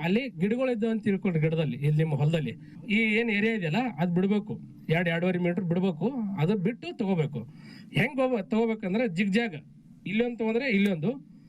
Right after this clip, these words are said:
ಆನಂತರ ಇಲ್ಲೊಂದು, ನಡು ಒಂದು, ಈ ತರ ಜಿಗ್‌ಜ್ಯಾಗ್‌ದಾಗ ತಗೋಬೇಕು ಮಣ್ಣು. ಅದು ಮಣ್ಣು ಹೆಂಗ್ ತಗೋಬೇಕಂದ್ರೆ ವಿ ಶೇಪ್ ಅಲ್ಲಿ, ಹಿಂಗ್ ವಿ ಶೇಪ್ ಇರ್ತಲ್ಲ, ವಿ ಶೇಪ್ ಅಲ್ಲಿ ಸನಿಕೆ ಹಿಂಗ್ ಕ್ರಾಸ್ ಆಗಿ ಕಟ್ ಮಾಡಿ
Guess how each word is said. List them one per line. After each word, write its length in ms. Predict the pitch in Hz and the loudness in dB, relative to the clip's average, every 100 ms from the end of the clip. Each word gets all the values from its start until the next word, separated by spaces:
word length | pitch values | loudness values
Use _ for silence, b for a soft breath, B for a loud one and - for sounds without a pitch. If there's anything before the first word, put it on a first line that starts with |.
| B 165 | B 0
ಆನಂತರ 280 | 208 233 226 | 0 0 0
ಇಲ್ಲೊಂದು, 440 | 202 208 180 226 208 | 0 0 2 0 0
ನಡು 220 | 175 202 | 2 2
ಒಂದು, 240 | 185 233 | 2 2
ಈ 120 | 165 | 2
ತರ 180 | 180 175 131 131 | 0 0 -2 0
ಜಿಗ್‌ಜ್ಯಾಗ್‌ದಾಗ 560 | 185 180 226 226 226 | 0 2 0 2 -2
ತಗೋಬೇಕು 440 | 220 190 190 190 170 | 0 0 2 2 0
ಮಣ್ಣು. 300 | 160 208 240 B B B 139 | 0 0 -2 B B B -2
ಅದು 180 | 185 240 | 0 2
ಮಣ್ಣು 240 | 220 247 | 0 0
ಹೆಂಗ್ 200 | 247 226 | -2 -2
ತಗೋಬೇಕಂದ್ರೆ 520 | 226 214 214 196 233 | 0 2 2 2 2
ವಿ 220 | 190 233 | 2 2
ಶೇಪ್ 280 | 254 233 190 | 0 -2 -2
ಅಲ್ಲಿ, 160 | 151 110 - - - - - - - - | -6 -6 -10 -20 -20 -20 -20 -20 -20 -4
ಹಿಂಗ್ 160 | 170 175 | 2 4
ವಿ 180 | 185 233 | 4 2
ಶೇಪ್ 280 | 240 220 220 | -2 -4 -4
ಇರ್ತಲ್ಲ, 300 | - 196 127 - - 156 | -2 0 0 -6 -14 -2
ವಿ 180 | 190 233 | 2 2
ಶೇಪ್ 280 | 226 214 180 | 2 0 2
ಅಲ್ಲಿ 200 | 190 311 - B B - | 2 0 -6 B B -8
ಸನಿಕೆ 240 | - 214 233 | 0 2 2
ಹಿಂಗ್ 380 | 220 - - - | 2 0 -6 -2
ಕ್ರಾಸ್ 300 | 175 214 226 | 0 0 -2
ಆಗಿ 160 | 208 | -2
ಕಟ್ 220 | - 196 | -4 0
ಮಾಡಿ 240 | 214 165 | 0 2